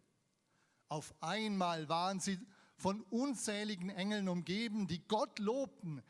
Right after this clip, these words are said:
"Ehre sei Gott im Himmel, denn er bringt der Welt Frieden und wendet sich den Menschen in Liebe zu."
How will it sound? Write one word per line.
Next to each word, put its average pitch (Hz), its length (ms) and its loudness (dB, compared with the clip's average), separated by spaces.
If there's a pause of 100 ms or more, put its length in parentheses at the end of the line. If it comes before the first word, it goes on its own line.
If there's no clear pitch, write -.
(240)
"Ehre 233 440 0
sei 220 300 0
Gott 208 320 0
im 202 140 0
Himmel, 170 480 0 (540)
denn 185 140 0
er 226 300 0
bringt 220 340 -2
der 208 140 2
Welt 220 300 0
Frieden 233 480 0
und 196 140 0
wendet 220 320 0
sich 208 200 -4
den 180 260 0
Menschen 208 380 0
in 190 100 2
Liebe 185 300 0
zu." 135 340 -6